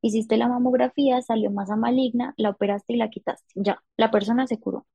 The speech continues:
Eh, sí, entonces tempranamente, eh, la abordación es quirúrgica.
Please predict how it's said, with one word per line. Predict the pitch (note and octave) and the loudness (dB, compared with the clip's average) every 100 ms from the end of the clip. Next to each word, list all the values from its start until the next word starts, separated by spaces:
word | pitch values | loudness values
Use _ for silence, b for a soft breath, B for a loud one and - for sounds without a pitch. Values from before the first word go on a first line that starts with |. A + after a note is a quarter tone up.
| _ _ _ | _ _ _
Eh, | A3 B3 A#3+ A#3 A3+ A3 - | 4 6 8 6 6 4 2
sí, | B3+ | 2
entonces | A3 A3 | 2 0
tempranamente, | B3 B3 A#3+ A3+ A#3 A#3 - - | -2 0 2 2 0 0 -2 0
eh, | A#3 A#3 A3 G3+ | 0 2 2 2
la | G3+ | 0
abordación | G#3 G3 F#3+ A#3+ C4 | 0 -2 -4 -6 -4
es | G#3 - | -6 -8
quirúrgica. | - F#3+ F#3+ - - | -8 -4 -4 -6 -20